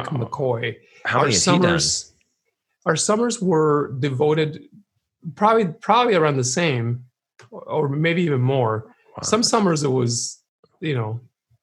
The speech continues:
Speaker 2: a, a weekly
Speaker 1: Wow,
Speaker 2: do fifteen,
Speaker 1: two hundred.
Speaker 2: twenty, uh, twenty, uh, a, a summer.
Speaker 1: That's,
Speaker 2: Um, yeah.
Speaker 1: you, you are,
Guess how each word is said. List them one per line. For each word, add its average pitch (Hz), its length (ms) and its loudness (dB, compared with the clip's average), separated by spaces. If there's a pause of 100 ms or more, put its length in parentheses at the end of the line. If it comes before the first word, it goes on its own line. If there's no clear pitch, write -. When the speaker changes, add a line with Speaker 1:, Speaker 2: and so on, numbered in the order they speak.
(160)
Speaker 2:
a, 123 160 -10 (280)
a 127 80 -6
weekly 123 560 -2 (640)
Speaker 1:
Wow, 98 680 0
Speaker 2:
do 127 400 0
fifteen, 135 320 -2
Speaker 1:
two 127 60 2
hundred. - 20 -2
Speaker 2:
twenty, 135 340 0
uh, 123 200 0 (280)
twenty, 151 320 -2
uh, 123 320 -2 (140)
a, 123 260 -6 (140)
a - 60 -8
summer. 123 440 -2 (140)
Speaker 1:
That's, - 480 -4
Speaker 2:
Um, 131 560 -2 (340)
yeah. 151 260 4
Speaker 1:
you, 147 180 -2 (380)
you 113 340 -2
are, 98 540 0